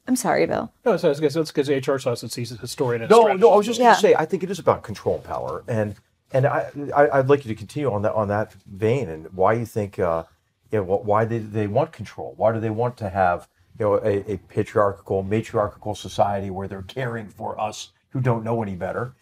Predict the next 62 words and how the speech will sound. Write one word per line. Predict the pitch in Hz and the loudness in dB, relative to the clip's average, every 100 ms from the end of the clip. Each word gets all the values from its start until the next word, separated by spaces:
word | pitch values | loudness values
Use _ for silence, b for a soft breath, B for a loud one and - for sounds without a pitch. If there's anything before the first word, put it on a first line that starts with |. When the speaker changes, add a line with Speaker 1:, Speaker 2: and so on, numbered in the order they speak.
| _ _ | _ _
Speaker 3:
And | 147 151 | 0 2
then, | 156 | 2
and | 165 | 2
then | 165 | -2
also, | 180 - 185 160 - 139 | -4 -6 -4 -4 -6 -8
you | 139 | 0
know, | 151 | 0
I | |
think | 147 180 | 0 -8
it | 185 | -6
says | 170 156 | -4 -4
a | |
lot | 120 127 | -4 -6
about | 135 131 117 | 0 2 2
just | - 131 - _ _ _ _ | 0 -8 -8 _ _ _ _
our | 131 120 | 0 0
resilience | 113 98 117 107 - | 0 -2 -4 -4 -10
as | 85 | -18
a | |
society, | 82 87 - 90 87 80 78 | -16 -10 -2 -2 -2 -8 -14
that, | 95 92 - | -14 -14 -8
that | 101 - | -10 -8
I | 98 | -10
think | 131 | -10
so | 131 143 | -8 -8
many | 127 | -8
people | 139 123 | -4 -4
are | |
willing | 104 123 120 | -2 -2 -4
to | 120 | -6
surrender | - 110 98 127 131 95 120 _ _ _ _ - | -10 -10 -2 -2 -2 -6 -10 _ _ _ _ -10
to | 120 | -8
a | |
certain | 113 120 110 | -4 -6 -6
extent | - 107 107 | -8 -8 -6
to | 123 | -8
the, | 104 113 | -8 -10
to | - | -8
the | 117 | -8
disease, | 117 120 117 208 113 | -8 -10 -10 -8 -8
you | 98 | -6
know, | 101 | -2
and | 113 | -2
I'm, | 107 - _ _ | -2 -8 _ _
as, | - 117 117 | -10 -8 -6
from | 123 117 | -4 -2
a | |
historian's | 98 107 135 151 - | -2 -4 0 0 -2
perspective, | 117 - 95 - 107 104 | -8 -2 -2 -2 -6 -4
you | |
know, | 107 | -6
I'm | |
thinking | - 127 123 107 | -6 -10 -6 -6
of, | 95 - _ _ _ | -6 -10 _ _ _
of, | 107 101 | -4 0
uh, | 104 | 2
Mark | 110 117 - | 2 0 2
Bloch's | 113 127 - | 2 2 -4
book, | - 98 - | -6 -6 -4
uh, | 87 | -8
Strange | - - 110 - | -8 -8 -6 -8
Defeat, | - - 156 156 | -12 -12 -12 -14